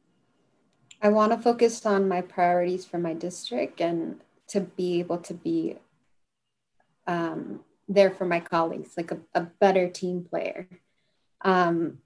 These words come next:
I grew a lot as a person. I also grew a lot as a council member. I understand the, the players of the game.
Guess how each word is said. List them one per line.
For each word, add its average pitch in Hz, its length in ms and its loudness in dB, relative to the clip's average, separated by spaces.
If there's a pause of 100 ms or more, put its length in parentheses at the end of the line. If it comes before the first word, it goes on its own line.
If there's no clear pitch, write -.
I 196 100 6
grew 226 360 8
a - 20 6
lot 196 280 6
as 180 160 -2
a 170 40 -4
person. 226 720 -2
I 160 100 2
also 185 240 -2
grew 180 300 -2
a 180 40 -2
lot 170 300 -2
as 165 180 -2
a 165 60 -10
council 165 440 -4
member. 240 420 -2 (720)
I 196 180 8
understand 196 640 6
the, - 120 -6 (240)
the 196 80 -2
players 196 520 6
of 190 140 2
the 202 80 2
game. 226 540 -2